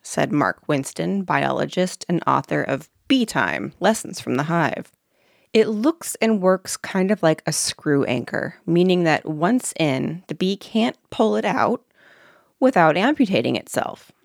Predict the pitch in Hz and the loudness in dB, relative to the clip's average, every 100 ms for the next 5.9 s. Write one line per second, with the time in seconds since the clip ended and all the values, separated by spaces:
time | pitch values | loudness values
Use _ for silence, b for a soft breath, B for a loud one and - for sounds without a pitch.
0 | _ _ _ _ _ _ _ _ _ _ | _ _ _ _ _ _ _ _ _ _
1 | 160 151 180 - 226 269 214 160 160 - | -2 0 -6 0 2 2 2 -2 -4 -2
2 | 180 180 202 - - 214 185 151 - 185 | 0 2 0 -8 -6 -2 2 0 -2 -10
3 | - 147 135 139 143 _ - - 156 175 | -4 -2 0 -2 -6 _ -6 -4 2 2
4 | 170 - 147 135 131 143 - 147 139 131 | 2 -2 -2 -2 -6 -10 -6 0 0 2
5 | 135 - 151 165 165 131 120 - | -2 0 0 0 -2 -4 -4 -6